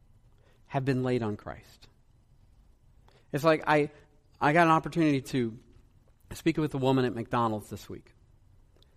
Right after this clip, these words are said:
And, um, you know, I just started by, you know,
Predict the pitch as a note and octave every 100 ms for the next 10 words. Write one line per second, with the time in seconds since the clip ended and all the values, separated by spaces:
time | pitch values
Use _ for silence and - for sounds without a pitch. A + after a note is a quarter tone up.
0 | _ _ _ _ C3 A#2 A2 A2+ - -
1 | A#2+ A2 G#2 A2 B2+ _ _ _ _ _
2 | _ C#3 C3 - - - - C#3+ D#3 -
3 | F3 E3+ D#3+ D#3 D3+ - - C#3 C3 B2
4 | B2